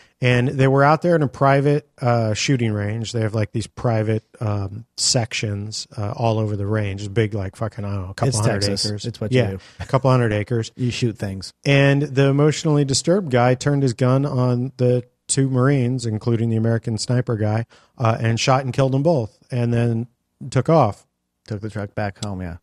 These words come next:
Speaker 1: Yeah. So, I mean, this emotionally disturbed guy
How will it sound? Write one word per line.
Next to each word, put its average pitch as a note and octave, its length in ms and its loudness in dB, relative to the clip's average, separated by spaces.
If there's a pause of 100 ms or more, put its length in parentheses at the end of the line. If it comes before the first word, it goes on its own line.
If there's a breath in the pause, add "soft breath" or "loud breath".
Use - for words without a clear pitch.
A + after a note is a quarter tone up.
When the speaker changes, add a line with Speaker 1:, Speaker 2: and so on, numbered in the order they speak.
Speaker 1:
Yeah. C3+ 200 4 (460 soft breath)
So, C#3+ 640 4 (1040)
I D3 240 2
mean, B2+ 340 4
this C3 580 0
emotionally C#3 600 2
disturbed B2 440 0
guy A2+ 340 2